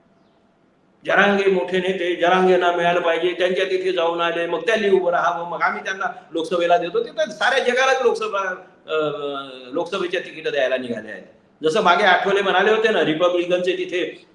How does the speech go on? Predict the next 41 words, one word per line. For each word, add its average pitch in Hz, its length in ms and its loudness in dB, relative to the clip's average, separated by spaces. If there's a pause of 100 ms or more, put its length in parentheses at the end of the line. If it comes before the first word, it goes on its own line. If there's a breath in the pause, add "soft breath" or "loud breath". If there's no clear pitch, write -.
अ, 147 360 -2
निवडून 165 340 -2
आले 170 180 2
अमेरिकेमध्ये 175 560 0
अध्यक्ष, 170 300 -2
हे 170 140 0
म्हणाले 175 280 0
की, 175 100 -4
"बाबा, 175 160 0
आता 165 440 -2
ते 165 60 -8
आमच्या 170 240 -2
रिपब्लिकन 220 500 0
पक्षाचे 180 500 -8
आहेत, 165 140 -4
प-, 156 160 -12
प्रेसिडेंट 160 480 -8
निवडून 165 240 -10
आले, 160 120 -2
आम्ही 151 480 -4
त्यांना 208 240 0
भेटायला 165 360 0
जाणार, 151 260 -4 (240 loud breath)
माझ्या 202 240 4
पक्षाचा 180 440 -2
माणूस 151 300 -4
आहे." 143 80 -2
मला 214 180 0
असं 240 180 0
वाटते 240 260 2
की, - 480 -6
अ, 190 100 4
प्रकाश 196 440 2
आंबेडकरांच्याबद्दल 220 840 2 (120)
थोडं 240 260 4
तरी 233 100 0
वाटायचं, 202 340 0
आठवले 180 400 0
नाही 190 220 0
ते 185 160 -8
वाटायचं, 233 440 2